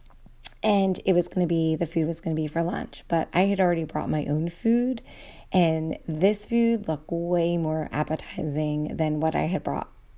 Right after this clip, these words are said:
from home for my lunch. And I know that I'm not the only one that experiences this, that we've all been there, that maybe you're running late to work in the morning and you get there and you're, like,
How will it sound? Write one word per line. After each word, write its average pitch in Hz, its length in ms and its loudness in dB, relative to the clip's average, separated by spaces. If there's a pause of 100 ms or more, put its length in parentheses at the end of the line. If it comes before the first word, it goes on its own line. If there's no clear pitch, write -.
(580)
from 160 240 0
home 156 420 0
for 156 180 0
my 143 160 2
lunch. - 460 -8 (640)
And 202 440 4 (380)
I 247 160 6
know 269 320 6
that 262 300 0
I'm 185 200 4
not 170 160 0
the 160 140 0
only 165 180 2
one 160 160 0
that 156 140 0
experiences 160 800 -2
this, 185 320 0
that 156 220 -2
we've 156 300 -2
all 151 180 0
been 151 320 0
there, 135 300 -6
that - 180 -4
maybe 165 320 0
you're 160 440 0
running 156 480 -2
late 165 240 0
to 165 160 -2
work 156 240 -2
in 147 100 0
the 151 60 0
morning 165 440 -2
and 151 80 0
you 147 80 -2
get 156 280 -2
there 156 240 0
and 156 120 -4
you're, 156 200 -4
like, 165 260 -6